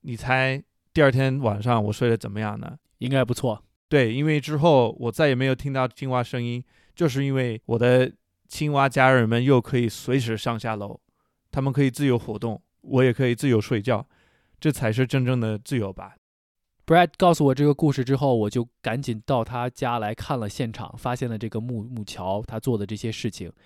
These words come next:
Speaker 2: 然后我们就发现，其实我们也可以跟这些井底之蛙一样去，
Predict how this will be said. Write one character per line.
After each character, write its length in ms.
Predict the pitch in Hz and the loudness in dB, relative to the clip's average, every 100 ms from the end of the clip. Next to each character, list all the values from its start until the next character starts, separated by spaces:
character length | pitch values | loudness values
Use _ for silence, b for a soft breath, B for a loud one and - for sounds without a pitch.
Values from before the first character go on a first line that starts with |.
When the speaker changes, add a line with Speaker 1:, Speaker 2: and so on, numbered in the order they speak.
| b b b b - | b b b b -6
Speaker 2:
然 160 | 147 | 0
后 180 | 208 208 | 2 4
我 100 | 143 | 2
们 120 | 143 | 0
就 180 | 165 165 | -2 -2
发 260 | - 170 170 | 0 -2 -2
现， 400 | - 160 131 113 | -4 -4 -4 -8
其 220 | - 185 | -8 -8
实 300 | - 208 214 | -4 -2 -2
我 320 | 143 101 95 | -2 -4 -6
们 260 | 123 220 208 | -6 -6 -4
也 160 | 113 | -6
可 240 | 101 113 143 | -6 -8 -6
以 140 | 156 | -4
跟 180 | 123 123 | -6 -6
这 100 | 127 | -6
些 200 | 120 127 | -6 -6
井 240 | - 120 | -6 -10
底 120 | 113 | -8
之 140 | 104 117 | -8 -4
蛙 240 | 123 123 | -4 -4
一 140 | 107 107 | -6 -6
样 280 | 110 104 | -6 -6
去， 440 | 101 - 120 107 | -10 -8 -6 -4